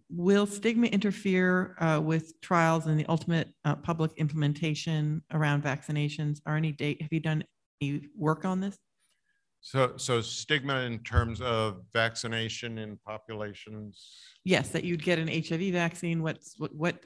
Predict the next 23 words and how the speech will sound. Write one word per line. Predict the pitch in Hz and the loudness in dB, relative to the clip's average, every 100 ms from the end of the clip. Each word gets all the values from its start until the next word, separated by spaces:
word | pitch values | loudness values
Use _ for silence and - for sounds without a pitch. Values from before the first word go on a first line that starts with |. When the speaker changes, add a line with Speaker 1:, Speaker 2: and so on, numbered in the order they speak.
| - | -8
Speaker 1:
why | 151 156 175 | 0 2 2
are | |
you | 170 165 | 0 -2
at | |
risk | 143 160 - | -2 -6 -4
for | 160 | -6
H | 143 | -4
I | 151 | -4
V | 151 143 | -4 -6
kind | - 143 143 | -8 -10 -10
of | |
thing, | - 147 143 | -12 -12 -4
I | 143 | 2
Speaker 2:
Yeah, | 131 110 | 4 4
Speaker 1:
think. | 67 69 - | -2 -12 -14
Speaker 2:
s-, | - - _ _ _ 131 | -14 -14 _ _ _ -4
uh, | 113 104 107 - _ _ _ - | 0 -2 -4 -18 _ _ _ -2
obviously | 131 131 135 135 127 117 | 0 0 -2 -2 -2 0
a, | 117 | -2
a | 127 | -4
very | 117 135 131 117 | 0 2 4 0
important, | 113 120 113 110 98 - - | -2 -2 -2 -4 -10 -12 -6
uh, | 110 101 | -4 -2